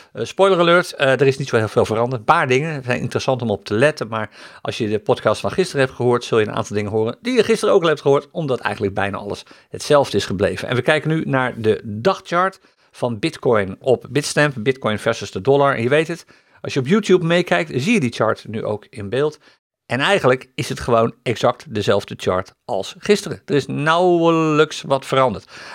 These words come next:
Er is één dingetje anders, dat zijn die Keltner Channels. Die zijn inmiddels weer bearish geworden. De prijs is gisteren, het is niet zo goed te zien op deze chart, maar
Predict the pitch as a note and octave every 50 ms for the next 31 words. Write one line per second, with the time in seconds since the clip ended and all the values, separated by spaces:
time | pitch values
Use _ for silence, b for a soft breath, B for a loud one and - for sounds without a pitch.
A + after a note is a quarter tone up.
0 | B B C3+ C3+ C3+ C3+ - - - G3 A3 A#3 A#3 A3 G#3 G3 F#3+ D#3+ - -
1 | - D#3 F3+ G3+ G3+ - - D3+ C#3 - D3+ C#3+ C3+ C#3 D#3 C#3+ C3 - A#3 G#3
2 | - - - F3+ G3 G#3 G3+ - _ b b b b b b A#2 C#3+ G3 G#3 F#3
3 | G3+ G3+ G3+ G3+ G3+ - F3+ F3 F3 E3 D#3 D#3 D3+ - - C#3+ C#3+ C#3+ C#3+ -
4 | C#3+ C#3 E3+ F#3 F3+ A#2+ - - - G#2 G2+ G2+ G#2+ G#2 D3+ D#3 D#3+ D#3 - C#3
5 | B2+ - - E3+ E3 - - F3+ D3+ - - - A3 C4 B3+ - - F3 D#3 C#3
6 | C3 F3 F3 D#3+ C#3 D3 C#3 C3 B2+ B2 - C#3 B2+ B2+ B2 - A#2+ A2+ -